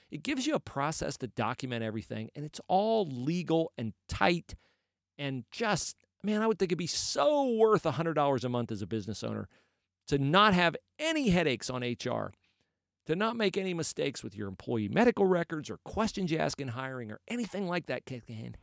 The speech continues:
hang you up as a business owner. A hundred dollars a month? Man, that seems like a bargain to me. Clarity H R dot com, Clarity H R dot com. Okay, N F L games.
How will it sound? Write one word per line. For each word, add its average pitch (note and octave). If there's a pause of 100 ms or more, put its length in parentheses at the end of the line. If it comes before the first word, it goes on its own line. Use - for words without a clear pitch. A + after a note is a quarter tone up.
(100)
hang A#3 (340)
you F3 (200)
up B2+ (180)
as A2+
a G#2+
business G2+
owner. - (600)
A A2+
hundred D#4
dollars C#4
a C4
month? C4+ (160)
Man, B3
that B2
seems C3
like A2
a G#2
bargain G#2+
to G#2+
me. G#2+ (640)
Clarity F3
H D3+
R B2+
dot A2
com, F#2+ (160)
Clarity B2 (360)
H A2+
R E2+ (440)
dot F2
com. - (1200)
Okay, B2
N A#2
F A#2+
L B2+
games. F2+